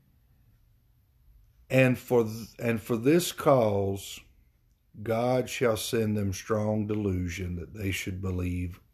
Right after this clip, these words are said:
a lie." After the rapture takes place,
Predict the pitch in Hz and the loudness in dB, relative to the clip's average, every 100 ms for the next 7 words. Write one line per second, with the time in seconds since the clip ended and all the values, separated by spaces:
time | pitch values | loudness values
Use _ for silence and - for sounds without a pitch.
0 | - 101 95 82 - - - _ _ _ | -10 -4 -2 -2 -6 -16 -20 _ _ _
1 | _ _ _ _ _ _ _ _ _ _ | _ _ _ _ _ _ _ _ _ _
2 | _ 123 123 - 147 170 160 131 - 104 | _ 0 0 2 0 4 4 2 -2 -8
3 | - 90 85 - 92 62 - - - | -6 -8 -8 -14 -14 -14 -16 -18 -18